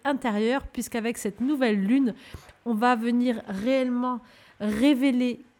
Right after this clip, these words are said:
qui on est, on va venir vivre une renaissance de notre moi profond. On est un petit peu sur la dernière ligne droite de ce combat intérieur pour révéler cette partie de nous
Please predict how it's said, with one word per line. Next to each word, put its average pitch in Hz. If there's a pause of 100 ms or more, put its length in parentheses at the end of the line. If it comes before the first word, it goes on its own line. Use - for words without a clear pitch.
qui 349 (100)
on 240
est, 226
on 214
va 220
venir 233
vivre 226
une 208
renaissance 254
de 208
notre 202
moi 254
profond. - (380)
On 233
est 277
un 254
petit -
peu 262
sur 220
la 190
dernière 269
ligne 233
droite 233
de 202
ce -
combat 277
intérieur 240
pour 214
révéler 247
cette 185
partie 262
de 226
nous 240